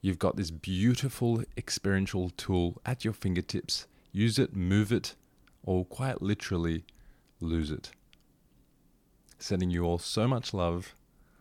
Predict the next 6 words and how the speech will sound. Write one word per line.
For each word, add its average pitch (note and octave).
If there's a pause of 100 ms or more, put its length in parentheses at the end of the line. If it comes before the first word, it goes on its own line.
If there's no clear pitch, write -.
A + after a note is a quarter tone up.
(1040)
and E2 (1040)
keep -
an A2
eye F#2
out E2+
for D#2+